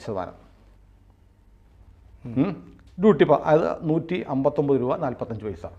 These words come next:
Speaker 2: ഉം.
Speaker 1: തീർന്നു. അടുത്തത് കേൾക്കണേ, ഫ്യൂവൽ ചാർജ് മുപ്പത്തൊന്ന് പോയിന്റ്, മുപ്പത്തൊന്ന് രൂപ അമ്പത്തൊമ്പത്. എന്ത് ഫ്യൂവൽ? നിങ്ങൾ മണ്ണെണ്ണ ഒഴിച്ചിട്ടാണ് ബൾബ് കത്തിക്കുന്നത്?
Speaker 2: അല്ല.
Speaker 1: കെ സി ബിയുടെ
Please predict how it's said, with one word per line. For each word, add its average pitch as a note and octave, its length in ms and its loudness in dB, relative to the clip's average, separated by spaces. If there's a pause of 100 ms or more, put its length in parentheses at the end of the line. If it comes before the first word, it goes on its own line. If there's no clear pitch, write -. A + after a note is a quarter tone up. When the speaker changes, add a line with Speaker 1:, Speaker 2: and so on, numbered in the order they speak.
(120)
Speaker 2:
ഉം. A2+ 80 -10 (500)
Speaker 1:
തീർന്നു. D#3+ 280 8 (500)
അടുത്തത് E3 300 2
കേൾക്കണേ, A#2+ 280 -2 (440)
ഫ്യൂവൽ B3+ 360 6 (140)
ചാർജ് G#2+ 300 2 (760)
മുപ്പത്തൊന്ന് A3 600 2
പോയിന്റ്, D3+ 320 2 (300)
മുപ്പത്തൊന്ന് G3+ 560 0
രൂപ D3 100 2 (120)
അമ്പത്തൊമ്പത്. D3 500 -2 (320)
എന്ത് A#3+ 240 4
ഫ്യൂവൽ? A3 280 8 (680)
നിങ്ങൾ G#3+ 240 4
മണ്ണെണ്ണ G#3+ 300 8
ഒഴിച്ചിട്ടാണ് E3 360 8 (400)
ബൾബ് E3 220 6
കത്തിക്കുന്നത്? D#3 420 2 (300)
Speaker 2:
അല്ല. B2+ 120 -4 (640)
Speaker 1:
കെ G#3 100 12 (200)
സി C#4+ 140 10
ബിയുടെ C4+ 180 10